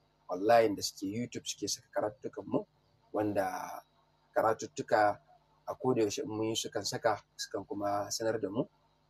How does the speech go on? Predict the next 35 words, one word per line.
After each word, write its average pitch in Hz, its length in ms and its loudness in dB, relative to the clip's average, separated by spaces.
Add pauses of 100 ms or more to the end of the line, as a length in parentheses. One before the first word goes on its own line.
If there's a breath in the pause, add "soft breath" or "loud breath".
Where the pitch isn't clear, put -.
(140)
Da - 80 -4
kuma 120 400 6
sauran 123 400 2 (120)
channels 123 560 4
da 104 80 -4
suke - 220 -4
sakawa 113 460 4 (480)
irin 104 200 2
su 110 580 2 (580)
da 107 140 0
yawa 113 340 8
da 98 140 -2
yawa 110 260 8
a - 160 -6
nan 104 640 -4
wato 95 400 -4 (240)
Facebook 101 380 -10 (460)
da - 80 -10
sauran 110 320 4
saha 113 360 4
na 104 320 0
YouTube 113 320 -4
da 92 100 -8
WhatsApp, 127 300 4 (480)
musamman 117 400 0
su 110 220 0
Sayyid 104 220 0 (120)
Ibrahim - 440 -2 (360)
da - 60 -8
makamantansu 117 540 0
wanda 107 140 0
suke 101 220 -6
kokari 120 320 0
wajen 117 240 0
sharing 131 380 6